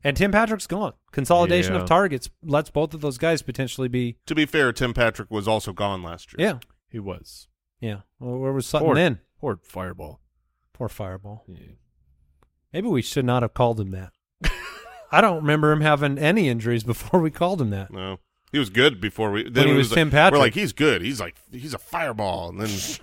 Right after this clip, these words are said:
Speaker 3: <laughs> got too hot.
Speaker 1: Hmm. Tried to run too fast. Tried to live up to the nickname.
Speaker 3: Yeah.
Speaker 2: That was probably
Speaker 3: Is that what
Speaker 2: it.
Speaker 3: happened to
Speaker 2: Yep.
Speaker 3: Smash Jackson?
Speaker 2: Yep.
Speaker 1: Oh, no.
Speaker 3: <laughs>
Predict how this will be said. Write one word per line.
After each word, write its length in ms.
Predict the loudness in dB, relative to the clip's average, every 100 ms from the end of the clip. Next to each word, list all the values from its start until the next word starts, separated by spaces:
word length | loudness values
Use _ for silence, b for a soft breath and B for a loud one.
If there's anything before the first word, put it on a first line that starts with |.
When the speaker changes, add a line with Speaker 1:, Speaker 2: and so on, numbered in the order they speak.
| _ -20
Speaker 3:
<laughs> 420 | -20 _ -18 -2
got 160 | -2 0
too 120 | -2
hot. 240 | -2 -4 -12 _ _ _ _ _ _ -8
Speaker 1:
Hmm. 200 | -6 -6 -12 _ -6
Tried 200 | -4 0
to 60 |
run 180 | 2 2
too 120 | 0
fast. 220 | -2 -2 2
Tried 120 | 4
to 60 | 4
live 160 | 4
up 120 | 4 2
to 80 |
the 80 | -2
nickname. 400 | -2 -2 -4 -6 -8
Speaker 3:
Yeah. 320 | -6 -4 -6 _ _ _ _ _ _ _
Speaker 2:
That 220 | -8 -4 -4
was 120 | -6
probably 600 | -10 -12 -14 -14 -10 -2
Speaker 3:
Is 60 |
that 140 | 2 2
what 120 | 4
Speaker 2:
it. 40 |
Speaker 3:
happened 380 | 4 4 2 -4
to 100 | 0
Speaker 2:
Yep. 100 | 6
Speaker 3:
Smash 240 | 6 6 2
Jackson? 500 | 2 2 0 -4 4
Speaker 2:
Yep. 220 | 8 8
Speaker 1:
Oh, 280 | 8 8 6
no. 640 | 4 4 6 6 4 2
Speaker 3:
<laughs> 40 | -4